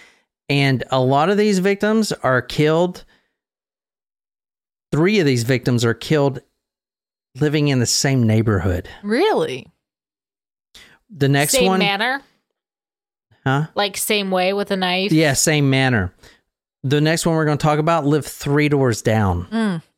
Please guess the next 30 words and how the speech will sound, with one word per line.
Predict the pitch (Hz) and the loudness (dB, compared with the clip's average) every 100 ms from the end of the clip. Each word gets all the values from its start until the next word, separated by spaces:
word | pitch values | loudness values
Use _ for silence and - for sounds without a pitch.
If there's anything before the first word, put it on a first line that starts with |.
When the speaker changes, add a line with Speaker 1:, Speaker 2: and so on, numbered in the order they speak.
| - | -4
Speaker 2:
in | 202 | -4
the | |
same | 185 196 185 | -2 -4 -4
apartment | - 190 196 220 | -6 -6 -4 -4
building? | 226 240 294 - _ - | -4 -4 -12 -16 _ -2
Speaker 1:
In | 170 | 2
the | 156 | 2
same | - 151 139 117 - - | 2 2 0 -2 -8 -4
housing | 127 131 123 113 104 | 0 2 2 0 0
complex, | 101 92 85 - - | 0 0 -2 -2 -4
yeah. | |
Speaker 2:
Gotcha. | 92 92 - - _ _ _ _ _ _ _ _ _ _ _ _ _ _ _ | -2 -4 -8 -20 _ _ _ _ _ _ _ _ _ _ _ _ _ _ _
Speaker 1:
They | 135 | 0
didn't | 151 151 | 2 2
wanna | 151 147 | 2 2
admit | 147 165 | 2 2
it. | 127 - _ _ _ _ _ _ _ _ | 0 -2 _ _ _ _ _ _ _ _
You | 143 | 0
know, | 139 139 143 - | 2 0 -2 -2
that | 131 139 156 156 | 0 2 0 0
and | 156 143 | 0 0
the | |
funding. | 131 - 151 156 123 98 | -2 0 0 2 2 0
There's | 104 110 | 0 0
no | 123 | 0
funding | 117 - 127 110 98 | -2 0 0 2 2
there. | 95 90 95 | 2 0 -2
Not | 120 120 110 - | -2 0 0 -2
any | 120 113 101 | 0 0 0
funding. | 110 104 92 90 | 0 0 -2 -6